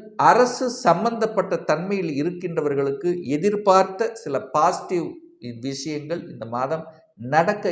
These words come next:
இருக்குன்னு எடுத்துக்கலாம். ஒரு மாற்றத்தை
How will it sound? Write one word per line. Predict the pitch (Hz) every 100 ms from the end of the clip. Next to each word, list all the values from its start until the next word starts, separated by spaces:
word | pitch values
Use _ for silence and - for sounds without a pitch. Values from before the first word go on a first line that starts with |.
| 175
இருக்குன்னு | 143 143 147 135 127
எடுத்துக்கலாம். | 127 _ _ - 107 - - _ _ _ _ _ _ _ 190
ஒரு | 202 175
மாற்றத்தை | 226 254 285 277